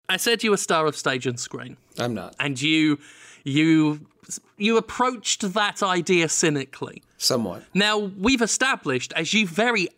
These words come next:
Speaker 1: arrogantly said when you tooted your own horn,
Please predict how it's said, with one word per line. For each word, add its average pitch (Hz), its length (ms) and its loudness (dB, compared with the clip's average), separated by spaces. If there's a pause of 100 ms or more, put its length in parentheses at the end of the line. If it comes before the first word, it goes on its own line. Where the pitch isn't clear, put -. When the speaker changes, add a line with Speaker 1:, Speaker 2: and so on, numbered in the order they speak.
Speaker 1:
arrogantly 175 760 -2
said 135 360 -4
when 127 160 -4
you 135 120 -4
tooted 139 460 -2
your 135 240 0
own 127 140 -2
horn, 123 340 -6